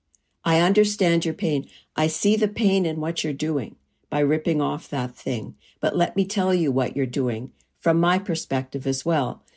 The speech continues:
And maybe we can hear each other and have a conversation." And I know, Ellen, that I risk sounding in Thomas Friedman's brilliant words,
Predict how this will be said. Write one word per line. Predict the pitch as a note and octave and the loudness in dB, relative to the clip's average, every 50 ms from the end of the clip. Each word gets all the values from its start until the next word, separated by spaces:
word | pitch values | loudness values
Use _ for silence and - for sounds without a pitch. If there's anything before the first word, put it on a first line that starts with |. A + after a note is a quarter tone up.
| _ _ _ _ _ | _ _ _ _ _
And | - D#3 D#3 D#3+ | -2 0 2 4
maybe | D#3+ E3 F#3+ G3 G3 E3 D3+ | 4 4 4 4 4 2 2
we | E3 D#3+ | 2 2
can | - - D#3 | 2 0 -2
hear | D#3+ - F#3+ G3+ G3+ G3 | 0 4 4 6 6 6
each | F3 F3 - D#3 | 4 2 0 -2
other | C3+ C3 B2+ B2 B2 | -2 0 0 0 0
and | B2+ C3+ D3 | 0 0 -2
have | D#3 D3 C#3+ C3+ | -2 -2 -2 -2
a | D3 | -4
conversation." | C#3+ - - C#3 C#3 C3+ C3+ C3+ - - C3+ D3 E3 E3+ - - - - _ _ _ _ | -4 -4 -6 -6 -4 -4 -4 -6 -6 -4 -4 -4 -4 -4 -6 -10 -12 -16 _ _ _ _
And | F#3 F3 F3 | 0 2 4
I | F3 E3+ E3+ F3 | 4 4 4 4
know, | F3 F3 E3+ F3 F#3 F#3 G3 G#3 G#3 G3+ - | 4 6 6 6 6 6 6 6 4 4 2
Ellen, | D#3 C#3+ C3+ C3 C3 C3 C3+ D3 D#3+ - _ _ _ - | 0 0 0 0 0 0 -2 -2 -6 -8 _ _ _ -2
that | C3 D3+ D3 C#3+ - | 0 0 0 0 0
I | D3+ D3 C#3+ D3 D3 | -2 -2 0 0 0
risk | C#3+ C#3 C#3 D3+ E3 D3+ D3 F3+ - - - - - - - _ _ _ | 0 0 0 2 2 2 2 2 -2 -4 -6 -8 -10 -18 -20 _ _ _
sounding | - - - - F#3 D#3 D#3 D#3 D#3+ E3 C#3+ C#3+ B2+ A#2 B2 D#3+ F#3 G#3 G#3 - _ _ _ _ _ _ _ _ _ _ _ _ | -6 -4 -2 0 2 2 4 4 2 2 2 0 -2 -2 -2 -2 -4 -6 -6 -10 _ _ _ _ _ _ _ _ _ _ _ _
in | D#3+ D3+ C#3 | -2 0 0
Thomas | C#3 - D3+ D3+ D#3+ E3+ E3 E3+ - | -2 -2 0 0 2 2 2 0 -2
Friedman's | - - D#3+ D#3 D3+ - - G3 D3+ B2 B2+ C3 - | -4 -2 -2 0 0 0 0 0 0 0 -2 -4 -6
brilliant | - - C3 C3+ C#3+ D#3 E3+ F3+ F#3 F3 E3 C#3+ C3 B2+ - | -10 -6 -2 0 2 4 4 4 4 2 2 2 0 -2 -4
words, | - A#2+ A2+ G2+ E2+ - - - - - - | -6 -6 -6 -6 -6 -8 -10 -10 -10 -10 -10